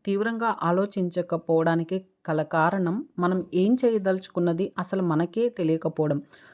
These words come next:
ఒకవేళ తెలిసినా ఆ పని సక్రమంగా నెరవేరుతుందో లేదో అని అనుమానం మనల్ని ప్లానింగ్ అనే భావం నుండి దూరం చేస్తుంది. ఉదాహరణకి మీరేదో ఒక బిజినెస్ చేస్తున్నారు, అది బాగానే ఉంది, కానీ ఇంకా బాగా చేయాలనుకుంటున్నారు. ఎలా చేస్తారు?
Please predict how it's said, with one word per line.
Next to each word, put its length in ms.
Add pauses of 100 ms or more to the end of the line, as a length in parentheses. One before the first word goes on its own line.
(160)
ఒకవేళ 360
తెలిసినా 600
ఆ 80
పని 280
సక్రమంగా 600
నెరవేరుతుందో 720
లేదో 480
అని 320
అనుమానం 480
మనల్ని 400
ప్లానింగ్ 460
అనే 140
భావం 420
నుండి 220
దూరం 420
చేస్తుంది. 500 (460)
ఉదాహరణకి 600
మీరేదో 440
ఒక 160
బిజినెస్ 540
చేస్తున్నారు, 540 (320)
అది 160
బాగానే 440
ఉంది, 300 (220)
కానీ 220
ఇంకా 360
బాగా 440
చేయాలనుకుంటున్నారు. 880 (200)
ఎలా 220 (100)
చేస్తారు? 480